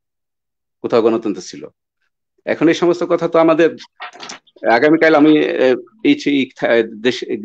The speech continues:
কি বলে, চোদ্দ শিখের বাইরে থাকবে কিনা সেটা ঠিক নাই, কিন্তু এগুলো তো সত্য। আর দেশে তো সত্য কথা বলা যাবে না।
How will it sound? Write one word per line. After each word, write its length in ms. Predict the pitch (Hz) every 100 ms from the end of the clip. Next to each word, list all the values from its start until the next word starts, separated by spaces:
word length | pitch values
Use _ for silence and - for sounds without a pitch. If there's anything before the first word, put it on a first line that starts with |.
| 101
কি 80 | 139
বলে, 420 | 135 123 101 87 90 _ _ _ -
চোদ্দ 180 | - 147
শিখের 280 | 147 135 147
বাইরে 200 | 147 156
থাকবে 240 | 156 165
কিনা 180 | 165 160
সেটা 240 | 156 160 160 -
ঠিক 200 | - 180
নাই, 260 | 131 98 117 _ _ _ _ -
কিন্তু 180 | 147 170
এগুলো 160 | 185
তো 100 | 190
সত্য। 400 | - 233 - 98 - _ _ _ _ _
আর 100 | 113
দেশে 220 | 120 165 175
তো 40 |
সত্য 240 | - -
কথা 160 | 214 202
বলা 180 | 202 202
যাবে 180 | 160 110
না। 140 | 76